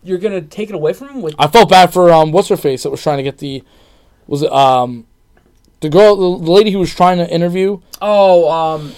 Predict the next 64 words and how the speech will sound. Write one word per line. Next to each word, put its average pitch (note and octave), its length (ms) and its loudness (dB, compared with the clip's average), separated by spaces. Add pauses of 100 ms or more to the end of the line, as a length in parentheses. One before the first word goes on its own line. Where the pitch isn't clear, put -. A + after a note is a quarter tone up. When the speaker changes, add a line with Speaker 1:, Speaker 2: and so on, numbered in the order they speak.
(180)
Speaker 2:
It E3+ 100 6
was E3+ 100 2
Tracy F3+ 320 -2
Wolf, E3+ 400 0 (180)
Speaker 1:
Wolford? F3 260 -8 (200)
Speaker 2:
Wolford, G3 240 2
Wolford D#3+ 380 0
or G3 140 2
something G3+ 320 -2
Speaker 1:
Some, - 80 -
Speaker 2:
like G3 100 2
that. - 80 -20
Speaker 1:
some D3+ 240 -18 (100)
Speaker 2:
And, E3 220 4
like, D#3+ 200 2
they F3 100 6
were, F3 280 6
like, D#3+ 200 2
the D#3 100 -4
security F#3 300 2
guy F3 80 6
was D#3 80 0
like, D#3 100 0
"Wait, C#3 120 -2
hold D#3 200 4
on," D3 220 2
and C#3+ 120 -6
he D3 80 -4
was D3+ 140 -4
like, D3+ 160 -4
and, D3+ 300 -2
and D3+ 100 -4
then F#3+ 200 2
they, F#3+ 160 2 (280)
people G3+ 220 -4
were, F#3 60 4
like, E3 120 2
bombarding E3 480 0
around D3+ 300 -2
her. F#3 480 2
Speaker 1:
Yeah. F3+ 220 -6 (120)
Speaker 2:
And, D#3 100 0
like, D#3+ 180 2
they E3+ 80 6
were, G3 140 6
like, D#3+ 300 2
everyone E3+ 360 2
behind E3+ 480 2
her, D#3+ 180 2
like, C#3 340 -4
"You C3+ 160 -12
gotta, D3+ 220 2
like, C#3 260 -4
relax." D3+ 380 0
I - 40 -8
was C3 120 -10
like, A#2 200 -16 (680)
"This B2+ 240 -8
is B2 80 -10
Speaker 1:
That, F3 160 0
Speaker 2:
fucking," D3+ 240 -4
Speaker 1:
that F#3+ 180 4
was E3+ 120 -2
absurd. D#3 640 -8